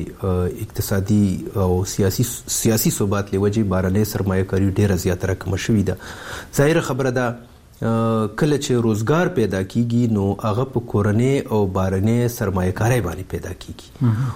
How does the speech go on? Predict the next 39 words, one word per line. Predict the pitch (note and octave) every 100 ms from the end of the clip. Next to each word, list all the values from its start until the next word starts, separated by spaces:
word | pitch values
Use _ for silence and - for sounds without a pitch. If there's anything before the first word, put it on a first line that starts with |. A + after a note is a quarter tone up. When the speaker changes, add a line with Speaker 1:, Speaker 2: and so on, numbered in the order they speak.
| -
Speaker 1:
او | A#2+
د | C3+ -
عام | E3 G3 F#3
سړي | - B2+ D3 C#3+
حالت | A2+ G#2+ E3 F#3 C3
چې |
کله | - G#2+
ښه | G#2 - -
کیږي، | C3 C3 B2+ - - - -
هغې | B2 A#2+ E3+
دپاره | B2+ - A2 A#2 B2 - -
روزګار | A#2 A2 A2 A#2 A2 G#2 - A2+
ډېر | A#2 G#2
زیات | G2 E2+
ضروري | - - F2+ F2
دی. | E2+ E2 - - - - -
په | B2+
پاکستان | C#3+ C#3+ - A3 G#3+
کې |
دوه | D#3+ A#2 F#3+
قسمه | G3 C3 B2
ځایونه | A2 A2+ A#2+ A#2
وو | A2+
چې |
په | A#2 G#2
هغې | G#2 G#2
کې | G2+
روزګار | F#2+ F2+ F#2+ F2
میلاوېدلی | F2+ D#2+ F2+ F2+ - -
شو. | - - - - - - - -
هغه | B2+ C#3+
یو | F#3 A#3
ته | A3
په | F3
انګریزي | D#3 C#3+ C#3+ F3
ژبه | E3+ E3+ E3
کې | E3
فارمل | C3 - F3 G#3 G3 F#3+
وایي | F#3 F#3 F3